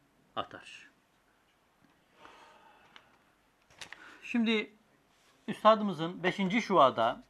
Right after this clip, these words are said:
Deccal'la alakalı müteşabih olan,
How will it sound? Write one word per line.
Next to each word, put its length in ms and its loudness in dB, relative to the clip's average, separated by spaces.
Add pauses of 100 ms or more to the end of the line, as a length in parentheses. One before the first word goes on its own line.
(160)
Deccal'la 460 0
alakalı 640 2 (420)
müteşabih 720 2
olan, 300 0